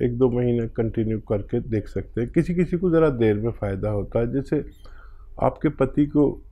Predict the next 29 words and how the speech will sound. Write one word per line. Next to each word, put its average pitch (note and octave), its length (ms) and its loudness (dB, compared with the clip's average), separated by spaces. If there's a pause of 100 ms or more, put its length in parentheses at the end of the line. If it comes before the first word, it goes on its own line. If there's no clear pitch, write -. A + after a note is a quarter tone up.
(100)
ज़्यादा A#2 280 4
फ़ायदा B2+ 360 2
हो B2 180 2
रहा C3+ 160 2
है B2 100 -4 (540)
और A2+ 320 -2
आपको B2+ 360 0
कम F#2+ 220 0
हो F2 180 -4
रहा F2 140 -4
है, F2+ 60 -10 (760)
यानी A2+ 160 -2
आपको A#2+ 320 -2
पचासी A#2 520 0
परसेंट C3 500 -2
और A2 260 -2 (120)
आपके G#2+ 520 -4 (360)
पति B2 280 -2
को C3 180 0
पचानवे G#2+ 640 0
परसेंट। E2+ 440 -10 (840)
तो F3 320 4 (100)
आप D#3+ 180 10
दोनों D#3+ 540 4 (560)
बिल्कुल E3+ 400 2 (340)
मुकम्मल F3+ 520 4
फ़ायदे C3+ 460 4
की, C3+ 280 0
अ, - 120 -12